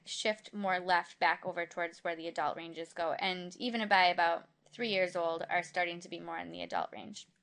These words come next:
So here's an example of a one week old normal E K G, and you can see that it has this right axis. We have, we're down in one,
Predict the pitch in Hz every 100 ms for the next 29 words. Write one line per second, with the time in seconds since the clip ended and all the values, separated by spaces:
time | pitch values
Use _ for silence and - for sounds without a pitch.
0 | _ 262 294 311 330 247 196 196 190 -
1 | 196 185 185 185 190 220 247 233 - 190
2 | 185 190 - 202 196 180 190 214 208 185
3 | 214 208 170 190 - - - - 220 262
4 | 254 311 262 233 208 208 208 196 196 160
5 | - 170 175 - 185 175 170 - 185 185
6 | 180 196 196 196 190 190 180 202